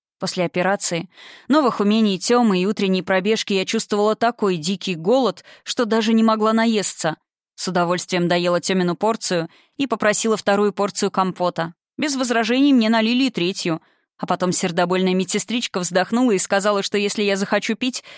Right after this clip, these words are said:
на посту всегда есть чайные пакетики, а в кулере чистая колодезная вода, горячая и холодная. «Мам, я хочу ещё полежать!» Тёмка почесал глаза и сладко зевнул. «Можно Гамбри полежит со мной? Вот ещё!»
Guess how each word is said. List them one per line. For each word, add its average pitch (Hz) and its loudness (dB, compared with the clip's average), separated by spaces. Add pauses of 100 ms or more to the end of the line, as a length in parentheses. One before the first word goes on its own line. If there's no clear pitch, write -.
(240)
на 311 4
посту 247 0
всегда 233 0
есть 233 0
чайные 196 2
пакетики, 190 -4 (100)
а 196 0
в - -10
кулере 202 0
чистая 196 -2
колодезная 175 0
вода, 175 0 (360)
горячая 185 0
и 165 -4
холодная. 165 -2 (480)
«Мам, 277 4
я 277 2
хочу 330 0
ещё 320 -2
полежать!» 214 -2 (300)
Тёмка 180 -2
почесал 180 -2
глаза 180 0
и 208 -2
сладко 190 -2
зевнул. 196 -2 (420)
«Можно 320 2
Гамбри 254 2
полежит 240 -2
со 262 2
мной? 220 2 (100)
Вот 269 0
ещё!» 175 -2